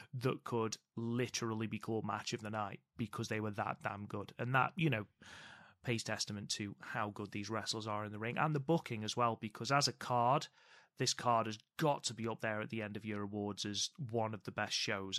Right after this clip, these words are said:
I just wonder if this, uh, this main event is gonna stop it from, uh, from winning. Um, we move on then to, uh, the red block again. The, or these, blah, blah, blah, the red block again. Um,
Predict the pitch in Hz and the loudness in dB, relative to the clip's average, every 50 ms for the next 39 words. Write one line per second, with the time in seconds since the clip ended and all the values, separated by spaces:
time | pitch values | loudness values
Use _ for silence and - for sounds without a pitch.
0 | - - 107 98 _ _ - 120 117 107 - - - 110 113 107 104 104 101 101 | -4 -6 -12 -12 _ _ 0 0 0 0 -2 -6 -4 -4 -4 -4 -4 -6 -6 -6
1 | - - 101 101 - - - - - 104 101 98 - - 110 - - 107 104 104 | -6 -6 -8 -2 -2 0 0 0 -2 -2 -4 -6 -6 -4 -4 -4 -2 -4 -6 -4
2 | 101 101 98 104 98 104 104 - 101 - - 98 98 101 - - 110 104 - - | -4 -4 -4 -4 -6 -4 -6 -4 -6 -4 -6 -6 -2 -2 -2 0 0 -4 -4 -6
3 | - - - - 107 104 101 101 101 101 98 101 - - - 107 101 101 104 101 | -10 -12 -8 -8 -8 -8 -6 -8 -8 -8 -8 -10 -8 -8 -8 -8 -6 -6 -6 -6
4 | 98 98 _ _ _ - - - - - - - - 139 - - - 170 175 175 | -8 -10 _ _ _ -8 -6 -4 -4 -4 -4 -6 -8 -10 0 8 8 10 10 10
5 | 175 175 175 180 - - _ - 151 160 220 233 226 233 226 180 202 208 185 165 | 8 8 6 4 2 0 _ 2 6 8 8 8 8 8 8 8 8 8 8 8
6 | 135 123 117 120 - - - - - 143 139 135 135 135 135 131 135 131 127 - | 6 4 4 0 -2 4 4 4 6 6 6 6 6 6 6 6 6 6 6 4
7 | - - _ _ 135 - 135 131 127 127 127 123 123 123 123 - 139 131 151 160 | 2 -2 _ _ -2 -2 0 0 2 0 0 2 2 2 2 2 4 6 6 6
8 | 156 - 147 139 131 - - - - 120 117 107 - 143 147 165 151 131 120 117 | 6 6 4 4 4 2 -4 -8 -8 -8 -6 -2 4 6 8 8 8 6 2 0
9 | 120 - 104 117 120 - - - - 120 120 123 120 - - 160 120 131 170 196 | 0 0 2 0 0 -2 -4 -4 -2 0 0 2 0 0 -2 0 4 6 6 6
10 | 175 120 - - _ _ _ - - - - 131 - 143 135 123 151 151 147 131 | 6 4 2 -2 _ _ _ -12 -10 -6 -2 2 2 2 6 6 6 6 6 4
11 | - 131 127 135 - - - - - - _ _ - 151 147 143 135 160 151 131 | 4 4 4 4 2 -4 -16 -18 -20 -20 _ _ 6 6 6 6 6 6 6 6
12 | 113 120 - - - - - - - - _ - 139 143 139 139 139 | 6 2 -2 -6 -6 -4 -4 -4 -6 0 _ 8 10 10 10 10 8